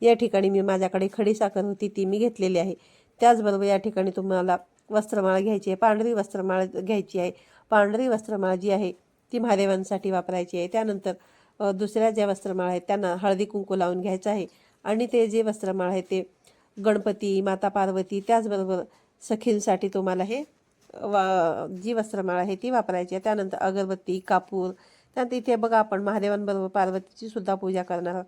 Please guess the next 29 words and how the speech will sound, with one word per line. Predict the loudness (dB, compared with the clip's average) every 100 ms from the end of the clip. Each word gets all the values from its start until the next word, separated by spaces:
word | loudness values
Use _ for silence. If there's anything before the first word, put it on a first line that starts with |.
| _ _ _
त्यामुळे | -2 0 0 -2 _ _ _ 2
पार्वतीसाठी | 4 4 -2 -2 -2 -2
सौभाग्य, | -2 0 2 2 -2 _ _ _ _ _ _ _ -16
सौभाग्य | 4 6 8 8 10
अलंकार | 8 8 8 6
घ्यायचे | 6 6 4 4
आहेत. | 2
घंटा, | 2 2 4 6 6 6 4 _ _ _ -2
तुमच्याकडे | 4 4 4 4
समय | 4 4
असेल | 4 4 2 2
तर |
तुम्ही | 2 2 2
समयसुद्धा | 2 2 2 2 4
लावून | 6 6 6
घेऊ | 2 4 2
शकता. | 0 -6 -2 -2 -2 -6 -8 -6 -6 2
माझ्याकडे | 4 6 2 2
इतकं, | 0 -2
जेवढं | 2 2 4
साहित्य | 2 2 2 -2
होतं | -2 -4
तितकं | -6 -4 -4
साहित्य | 0 -2 0 2
मी | 2
या | 2
पूजेसाठी | 0 0 0 -2 -2 -2 -6 _ _ _ _
घेणार | 2 4 6 4
आहे. | 4